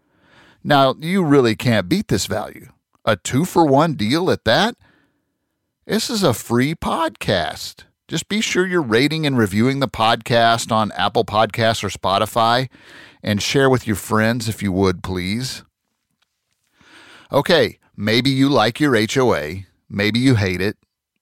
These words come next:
or maybe you would never, ever consider living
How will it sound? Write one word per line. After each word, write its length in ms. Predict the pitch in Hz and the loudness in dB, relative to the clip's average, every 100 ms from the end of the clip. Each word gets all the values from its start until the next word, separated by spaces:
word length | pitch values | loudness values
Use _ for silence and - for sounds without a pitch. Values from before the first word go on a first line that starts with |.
| _ | _
or 160 | - 113 | -2 0
maybe 280 | 120 139 135 | 2 2 4
you 120 | 123 | 6
would 180 | 131 104 | 4 4
never, 440 | 117 120 113 113 - _ | 2 4 4 2 0 _
ever 360 | - 151 117 95 | 2 2 2 -2
consider 600 | - 101 - 117 101 90 | -2 -6 -4 -2 0 0
living 540 | 90 107 95 82 87 | 0 -2 -2 -6 -8